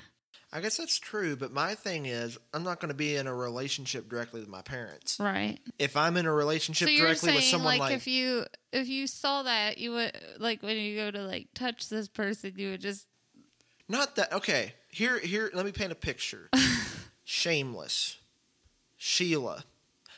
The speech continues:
Speaker 1: Imagine well, you can't 'cause it's not exactly the same. Exactly. I mean, you can still try to imagine. But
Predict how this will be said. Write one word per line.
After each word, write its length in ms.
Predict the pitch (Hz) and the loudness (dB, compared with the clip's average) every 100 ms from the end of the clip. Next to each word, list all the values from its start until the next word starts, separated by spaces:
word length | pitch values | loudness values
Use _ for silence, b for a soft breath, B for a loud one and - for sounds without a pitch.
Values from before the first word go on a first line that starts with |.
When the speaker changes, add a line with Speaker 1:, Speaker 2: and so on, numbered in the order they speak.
| B - | B -4
Speaker 1:
Imagine 960 | 139 135 151 214 226 151 139 123 135 - _ _ _ _ _ - | -2 0 2 2 2 0 -4 -6 -14 -18 _ _ _ _ _ 2
well, 340 | 165 147 127 - | 4 4 0 -6
you 140 | 160 | -6
can't 300 | - 143 131 | -4 -4 -4
'cause 120 | 147 | -6
it's 160 | 139 - | -2 0
not 200 | 156 143 | 2 2
exactly 500 | 131 135 143 123 131 | 2 2 4 2 -4
the 80 | 117 | -4
same. 560 | - 110 104 117 - - | -4 -4 -10 -14 -18 -16
Exactly. 760 | - 143 131 131 139 123 - 113 | -12 -10 -4 0 2 2 -2 -6
I 40 | |
mean, 80 | 127 | -6
you 80 | 131 | -6
can 60 | |
still 220 | 135 - 143 | -6 -4 -4
try 160 | 147 | -2
to 40 | 131 | -4
imagine. 540 | 120 123 120 110 107 - B B B 165 | -4 -4 -4 -8 -16 -18 B B B -6
But 400 | 147 143 - - | 0 0 0 -10